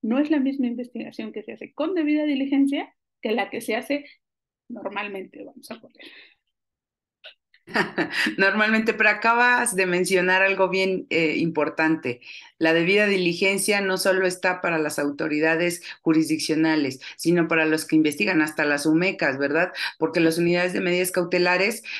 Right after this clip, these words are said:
Speaker 2: no pueden hablar de una debida diligencia si solamente lo hacen de escritorio, ¿no? ¿Cómo vamos a evaluar el riesgo, eh, sin entrarle a la debida diligencia, ¿no? Aún en esa trinchera que quizá muchos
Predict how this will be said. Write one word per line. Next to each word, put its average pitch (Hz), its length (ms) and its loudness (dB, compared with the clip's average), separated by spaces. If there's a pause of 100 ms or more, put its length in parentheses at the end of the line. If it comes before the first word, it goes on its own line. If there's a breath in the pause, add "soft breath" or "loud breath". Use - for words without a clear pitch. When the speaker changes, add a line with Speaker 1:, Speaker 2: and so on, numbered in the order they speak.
(140 loud breath)
Speaker 2:
no 180 420 2
pueden 208 600 0
hablar 175 400 4
de 220 60 2
una 220 140 6
debida 214 320 4
diligencia 208 560 0
si 196 160 -2
solamente 170 480 0
lo 160 120 2
hacen 160 240 2
de 151 60 0
escritorio, 240 720 2 (300 loud breath)
¿no? 202 240 0
¿Cómo 208 180 2
vamos 208 260 2
a 208 40 2
evaluar 185 340 4
el 190 120 0
riesgo, 202 520 2 (300 loud breath)
eh, 165 540 4
sin 226 340 2
entrarle 185 520 4
a 202 120 2
la 196 80 6
debida 185 420 2
diligencia, 220 800 -2 (200 loud breath)
¿no? 208 280 0
Aún 208 380 6
en 233 160 2
esa 214 320 0
trinchera 208 640 0
que 175 140 -2
quizá 196 260 -2
muchos 202 440 -4